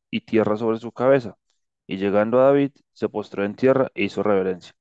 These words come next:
Y le preguntó a David, "¿De dónde vienes?" Y él respondió, "Me he escapado del campamento de Israel." David le dijo, "¿Qué ha acontecido? Te ruego que me lo digas."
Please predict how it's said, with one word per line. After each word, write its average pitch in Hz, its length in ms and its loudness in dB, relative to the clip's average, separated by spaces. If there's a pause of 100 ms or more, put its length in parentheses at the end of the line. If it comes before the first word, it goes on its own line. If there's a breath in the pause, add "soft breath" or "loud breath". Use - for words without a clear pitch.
(300)
Y 113 60 -4
le 110 80 4
preguntó 107 400 -2
a 117 60 4
David, 120 180 2 (440)
"¿De 104 100 2
dónde 117 220 0
vienes?" 160 440 -4 (580)
Y 135 60 -2
él 135 100 4
respondió, 151 600 -4 (100)
"Me 120 200 -6
he - 20 -2
escapado 147 460 -6
del 139 120 -4
campamento 107 640 -6
de 107 140 2
Israel." 95 420 -6 (500)
David 117 200 2
le 131 100 4
dijo, 117 320 0 (420)
"¿Qué 117 80 2
ha 127 160 4
acontecido? 143 760 -4 (520)
Te 123 100 2
ruego 143 240 2
que 165 80 -10
me 143 100 -6
lo 113 120 0
digas." 101 400 -6